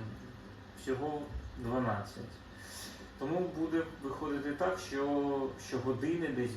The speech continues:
буду дозувати якусь кількість. Наприклад, якщо це буде шістсот мілілітрів, то це, здається,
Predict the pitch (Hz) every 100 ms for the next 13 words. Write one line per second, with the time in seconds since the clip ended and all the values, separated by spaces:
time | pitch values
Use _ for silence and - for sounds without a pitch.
0 | - 131 131 117 104 113 120 127 123 127
1 | 120 113 - - 117 - 123 - 120 113
2 | - - 113 123 131 127 120 123 131 127
3 | 120 120 123 - - 123 127 131 143 190
4 | 151 123 - 127 123 123 120 110 - -
5 | - - - - 135 120 131 120 - 127
6 | 120